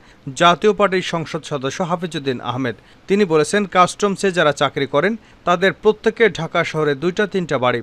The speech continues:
বন বিভাগে যারা চাকরি করেন তাদের দুইটা তিনটা করে সোনার দোকান। প্রধানমন্ত্রী যদি পদক্ষেপ নেন তাহলে দুর্নীতি রোধ করতে পারবেন, না হলে যে হারে লাগামহীনভাবে ব-,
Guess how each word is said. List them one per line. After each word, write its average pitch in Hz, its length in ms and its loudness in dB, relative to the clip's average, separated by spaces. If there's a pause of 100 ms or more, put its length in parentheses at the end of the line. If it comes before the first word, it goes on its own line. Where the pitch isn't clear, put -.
(120)
বন 147 180 4
বিভাগে 160 320 -2
যারা 147 220 2
চাকরি 139 320 -2
করেন 190 280 0 (280)
তাদের 170 380 0
দুইটা 185 280 2
তিনটা 196 320 -4
করে 143 260 -2
সোনার 151 300 -2
দোকান। 123 360 -2 (260)
প্রধানমন্ত্রী 214 600 2
যদি 175 220 0 (100)
পদক্ষেপ 180 520 0
নেন 170 220 0
তাহলে 165 320 0
দুর্নীতি 156 420 -4
রোধ 151 220 0
করতে 156 260 -4
পারবেন, 117 420 -2 (300)
না 160 140 2
হলে 196 220 4
যে 180 160 0
হারে 175 240 0
লাগামহীনভাবে 165 800 0
ব-, 131 180 -2